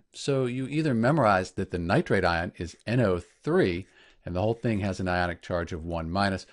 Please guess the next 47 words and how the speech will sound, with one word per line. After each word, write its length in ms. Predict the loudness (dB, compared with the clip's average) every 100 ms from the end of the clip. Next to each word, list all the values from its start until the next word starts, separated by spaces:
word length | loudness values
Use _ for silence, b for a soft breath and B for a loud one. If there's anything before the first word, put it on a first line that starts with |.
| B B B
or 260 | 0 0
if 220 | 0 -2
you're 140 | 2 4
allowed, 400 | 6 6 6 2
you 80 | -4
could 180 | -2
look 140 | -2 -4
this 200 | -4 -2
up 200 | -2 0
on 80 | -4
a 80 |
table 320 | -2 -2 0 -2
of 180 | -4
polyatomic 680 | 0 2 2 -2 -6 -6 -2
ions. 360 | 0 -2 -6 _ _ b b b b b
So 200 | 0 2
when 180 | 2 4
we 140 | 6 6
look 160 | 4
at 120 | 2
gallium 380 | 2 4 6 6
on 140 | 6 4
the 80 |
periodic 500 | 0 2 4 4 2
table, 300 | -4 -2 -2
it's 200 | -4 -4
in 100 | -2
group 220 | -2 -2 -4
thirteen, 680 | 0 0 0 -2 -2 -2 -6
sometimes 540 | -4 -2 0 0 -2
called 320 | 2 4 4 -2
three 300 | -4 0 0 0
A. 240 | -2 -2 -6 B B
So 140 | -8 -4
gallium's 460 | 0 0 0 0
gonna 140 | 0 2
have 100 | 2
a 100 | 0 _ _
three 380 | -4 0 0 -2
plus 640 | -10 -4 4 4 2 -8 _ _ -8
ionic 440 | -4 -4 -4 -6 -6
charge. 420 | -2 -2 -4 -14 B B B
So 180 | -8 -2
we 80 | 2
have 140 | 2
our 100 | 2
gallium, 640 | 0 -2 0 0 0 -2